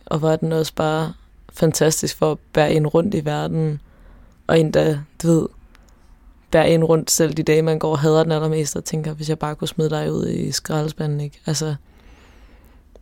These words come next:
jeg synes bare, det er så ærgerligt, som siger sådan, ja, at det, det er bare ikke vigtigt, hvordan man ser ud, fordi at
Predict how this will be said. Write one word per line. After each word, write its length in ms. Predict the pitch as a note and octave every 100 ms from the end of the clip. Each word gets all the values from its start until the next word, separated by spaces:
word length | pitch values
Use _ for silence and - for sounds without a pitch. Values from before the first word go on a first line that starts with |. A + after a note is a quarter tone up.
| _ - _ -
jeg 80 | E3+
synes 100 | D#3+
bare, 120 | E3
det 100 | D#3+
er 80 | D#3+
så 140 | D#3 D3
ærgerligt, 320 | D3 D#3+ E3+
som 120 | E3
siger 220 | D#3 D#3+
sådan, 320 | D#3 D#3+ D#3 - - - _ - -
ja, 80 | E3+ D#3+
at 220 | - D3+
det, 280 | D#3+ D#3 -
det 80 | E3+
er 20 |
bare 120 | D#3
ikke 140 | D3+ D3+
vigtigt, 480 | G#3 A3 - -
hvordan 160 | - D#3+
man 100 | E3
ser 140 | -
ud, 160 | E3+ D#3+
fordi 300 | - E3
at 100 | D#3